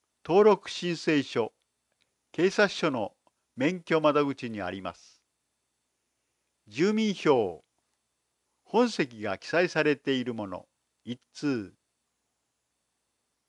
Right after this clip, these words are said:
小型特殊免許を持っている人は、運転免許証。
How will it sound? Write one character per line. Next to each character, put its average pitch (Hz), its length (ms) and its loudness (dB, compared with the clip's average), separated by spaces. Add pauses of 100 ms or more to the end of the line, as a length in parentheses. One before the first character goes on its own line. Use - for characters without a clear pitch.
小 170 160 -2
型 214 260 4
特 196 240 4
殊 190 160 -2
免 180 240 -2
許 160 200 2
を 131 40 0
持 135 100 2
っ 135 80 -4
て 156 240 0
い 139 40 4
る 131 100 -2
人 113 280 -4
は、 90 200 -4 (160)
運 135 200 -6
転 160 260 -2
免 143 260 -4
許 127 160 -4
証。 85 420 -10